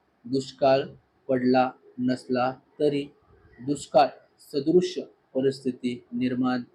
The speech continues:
झाली आहे. आपला सगळा भाग हा दुष्काळी भाग आहे, तेव्हा याबाबत आपल्याजवळ काय सूचना आहेत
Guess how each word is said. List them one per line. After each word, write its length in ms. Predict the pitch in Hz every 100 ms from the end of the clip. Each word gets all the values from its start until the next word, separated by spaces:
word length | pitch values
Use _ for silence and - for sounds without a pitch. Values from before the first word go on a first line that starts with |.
| _ 120 -
झाली 320 | 131 123 127 - -
आहे. 400 | 143 147 147 139 - _ _ _ _ -
आपला 480 | 123 - 127 123 127 - - -
सगळा 540 | 127 127 127 123 123
भाग 340 | 117 123 147 143 - _ _ _ _
हा 100 | 123
दुष्काळी 800 | 123 123 123 - 127 123 123 123
भाग 340 | 120 120 123 123 117 _
आहे, 460 | - 147 151 143 135 135 _ _ _ _ _ -
तेव्हा 460 | 151 139 139 135 156 _ _
याबाबत 800 | 123 131 131 127 127 123 135 139 135 135 _ _ _ -
आपल्याजवळ 800 | 127 - 127 123 127 123 123 123 -
काय 320 | 143 135 131 143 -
सूचना 580 | - 131 - 131 127 123 - _ -
आहेत 640 | 127 127 127 127 156 -